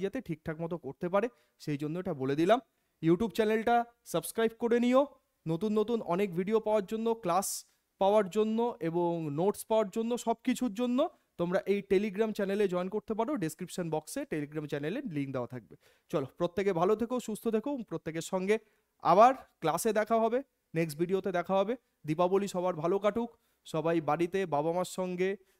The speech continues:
ফ্রেন্ড সার্কেলের সঙ্গে ভালো করে এই কটা দিন এনজয় করো।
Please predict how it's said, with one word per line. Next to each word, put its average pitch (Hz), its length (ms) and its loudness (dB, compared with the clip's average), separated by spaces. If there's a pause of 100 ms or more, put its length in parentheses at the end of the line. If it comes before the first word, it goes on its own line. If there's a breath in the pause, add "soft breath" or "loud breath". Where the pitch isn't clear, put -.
(100)
ফ্রেন্ড 185 260 2
সার্কেলের 190 420 -2
সঙ্গে 190 220 -2 (100)
ভালো 151 140 0
করে 175 160 -4
এই 165 100 -2
কটা 170 160 0
দিন 175 160 -2
এনজয় 160 400 2
করো। 233 160 8